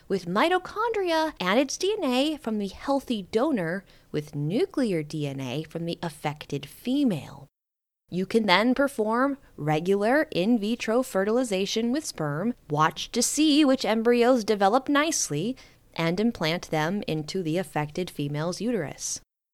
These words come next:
If things progress normally, a baby will be born with three biological parents. The baby will have most of their D N A from the female affected by the mitochondrial disease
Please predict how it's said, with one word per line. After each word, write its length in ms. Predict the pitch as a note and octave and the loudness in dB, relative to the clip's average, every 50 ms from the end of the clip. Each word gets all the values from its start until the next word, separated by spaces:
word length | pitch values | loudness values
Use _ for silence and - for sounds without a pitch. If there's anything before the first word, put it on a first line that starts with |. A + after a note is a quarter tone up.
| _ _ _ | _ _ _
If 160 | - - A3 - | -2 -2 -2 0
things 360 | - D4 E4 F4 F4+ F4 - | -2 -2 -2 0 -2 -4 -6
progress 680 | - - C4+ B3+ F#3+ G3+ G#3 G#3 G#3 G3+ - - - - | -2 0 0 0 2 4 6 6 6 4 2 -4 -8 -8
normally, 800 | - D3+ D3+ D#3+ D#3+ D#3 D3+ D3 D3 C#3 D3 D3+ G3 C#4+ D#4+ - - - | -6 -4 -2 0 2 2 2 0 0 -2 -2 -2 -2 -2 -2 -4 -4 -6
a 60 | G3 | -4
baby 380 | F3 - F#3 G3 A3 C#4+ D4 D4+ | -2 0 0 2 2 2 0 2
will 160 | C4+ C4+ C4+ | 2 2 2
be 100 | D#4+ D#4+ | 2 0
born 500 | - - D#3+ D3 C#3+ C#3 C#3 D3+ E3 D#3+ - - - - | 0 0 -2 -2 -2 -2 -4 -6 -6 -8 -12 -20 -20 -4
with 140 | - B3+ B3+ | -2 -2 -2
three 580 | - - - D3+ D3 D#3 D3+ C#3+ D3 E3+ G3+ G#3 - | -2 -8 -10 -4 -4 -2 -2 -2 -2 -2 -4 -4 -4
biological 800 | - D3+ C#3+ D3 E3 F3+ D#3 C#3+ C#3 C3+ C3 - D#3 D3+ - G3 | -2 0 2 2 2 0 0 0 -2 -2 -4 -4 -6 -4 -4 -6
parents. 720 | F#3+ - G#3+ A#3+ C4+ A3+ D#3 D3 D3+ - - - - - - _ _ _ _ _ _ | -4 -2 -2 0 0 0 -2 -4 -8 -8 -8 -6 -6 -8 -10 _ _ _ _ _ _
The 60 | - F3 | -6 2
baby 320 | E3 F3+ F#3 G#3+ A#3+ B3 | 4 4 4 4 2 2
will 320 | A3+ G#3 F#3+ F3 - - | 0 0 -2 -2 0 -2
have 180 | F3 F3+ E3 D#3 | -2 -2 -2 -4
most 600 | F#3+ A3 B3+ D4+ E4 F#4 G4 G#4 G4+ - - - | -6 -6 -4 -2 0 2 2 2 0 -2 -4 -4
of 140 | F4+ E4+ D#4+ | -6 -4 -4
their 180 | E4+ E4 E4+ D#4 | -4 -4 -4 -4
D 240 | C4 C#4 C#4 C4+ C4+ | -4 -4 -2 -2 -2
N 100 | C4 B3 | -2 -2
A 240 | A#3 A#3 A#3 A#3 | -2 -2 -2 -4
from 260 | A3+ - G#3 G3+ F#3+ F#3 | -4 -4 -6 -6 -6 -6
the 260 | F3+ F3 F3 E3+ E3+ | -6 -6 -6 -8 -2
female 400 | - C#4+ C#4+ C4+ C4+ C4 B3+ A#3+ | 0 0 2 4 2 2 2 2
affected 500 | A#3 A3 - - G3+ G3+ - - G#3 F#3+ | 0 -2 -2 -2 -2 -2 -2 -4 -6 -2
by 140 | - E3 E3 | -2 -2 -2
the 100 | D#3+ D#3 | -2 -4
mitochondrial 840 | D#3+ E3+ F3 F3+ F3+ E3+ E3 - - E3 D#3+ D#3 D3 D3+ D3+ D3 D3 | -4 -2 -2 0 0 -2 -2 -4 -8 -8 -8 -6 -6 -4 -4 -6 -6
disease 560 | D3 C#3+ C#3 C#3 C#3 C#3 C#3+ G3 C4+ D4 B3 | -6 -8 -8 -8 -10 -10 -6 -6 -6 -6 -6